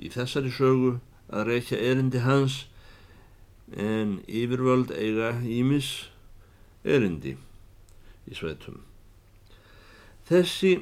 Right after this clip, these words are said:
sýslumaður var varla meira en tvævetur í embætti.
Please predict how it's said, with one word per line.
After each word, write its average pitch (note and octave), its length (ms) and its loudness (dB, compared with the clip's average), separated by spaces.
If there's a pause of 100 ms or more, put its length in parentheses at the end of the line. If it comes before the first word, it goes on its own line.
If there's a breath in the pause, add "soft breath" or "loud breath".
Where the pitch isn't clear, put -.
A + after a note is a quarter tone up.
(160)
sýslumaður F#3 800 6
var E3 240 4
varla E3+ 400 0
meira D#3 280 0
en C#3+ 120 -2
tvævetur E3 720 0 (160)
í C#3+ 160 -2
embætti. D3+ 640 0